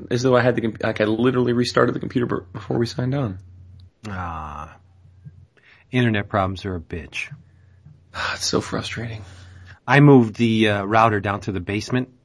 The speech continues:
Speaker 2: uh, to make a new office for myself next to my drawing board.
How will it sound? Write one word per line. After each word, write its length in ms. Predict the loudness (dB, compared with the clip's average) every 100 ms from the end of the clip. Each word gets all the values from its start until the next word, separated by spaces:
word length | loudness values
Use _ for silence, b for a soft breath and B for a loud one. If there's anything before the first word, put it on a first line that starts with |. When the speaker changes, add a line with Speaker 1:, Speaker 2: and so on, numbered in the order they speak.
| _ -8
Speaker 2:
uh, 240 | -6 -4
to 120 | -4 -2
make 180 | -2
a 60 | 0
new 160 | 0 2
office 320 | 0 0 0
for 120 | 4
myself 440 | 4 4 4 4 4
next 280 | 0 0
to 60 | 0
my 140 | 0
drawing 320 | 2 0 0 -2
board. 260 | -4 -6